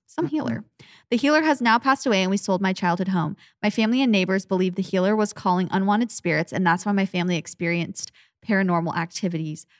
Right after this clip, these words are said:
Speaker 1: We never experienced anything else after selling the house.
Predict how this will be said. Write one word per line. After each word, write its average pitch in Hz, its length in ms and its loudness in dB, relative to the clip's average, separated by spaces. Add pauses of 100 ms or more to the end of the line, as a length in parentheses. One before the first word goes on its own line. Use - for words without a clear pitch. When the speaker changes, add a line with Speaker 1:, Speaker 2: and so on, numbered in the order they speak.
(120)
Speaker 1:
We 208 120 4
never 190 340 2
experienced 180 560 -2
anything 180 340 -4
else - 260 -2
after 156 260 -4
selling - 340 -8
the - 60 -6
house. - 460 -10